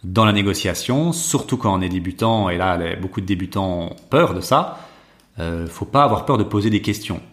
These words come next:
Dans la vie, on n'a pas ce qu'on mérite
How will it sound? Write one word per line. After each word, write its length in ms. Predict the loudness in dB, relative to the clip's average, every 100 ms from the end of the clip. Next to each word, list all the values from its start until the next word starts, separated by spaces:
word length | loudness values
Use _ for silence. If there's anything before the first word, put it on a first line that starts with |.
| -20 _ _ _ _ _ _
Dans 120 | 2
la 100 | 2
vie, 400 | 4 4 2 0 -4 -16 _
on 120 | -2 0
n'a 120 | 2
pas 560 | 4 4 2 -4 -16 -12
ce 160 | -8
qu'on 220 | -4 -4
mérite 600 | -2 2 4 2 0 -12